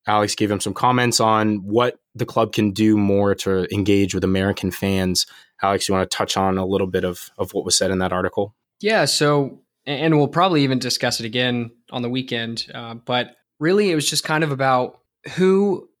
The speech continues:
Speaker 2: being players that played for Everton from the United States,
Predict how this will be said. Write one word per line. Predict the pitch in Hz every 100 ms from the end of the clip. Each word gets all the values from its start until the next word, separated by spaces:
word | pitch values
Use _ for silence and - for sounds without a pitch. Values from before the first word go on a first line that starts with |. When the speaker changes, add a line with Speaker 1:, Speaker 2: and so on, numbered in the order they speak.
| 156
Speaker 2:
being | 147 147 135 - - _
players | - 156 143 123 120 -
that | 135 -
played | 139 135 131
for | 135 127
Everton | 127 123 - 117 117
from | - 139 143
the | 135
United | 127 123 120
States, | - 127 123 123 -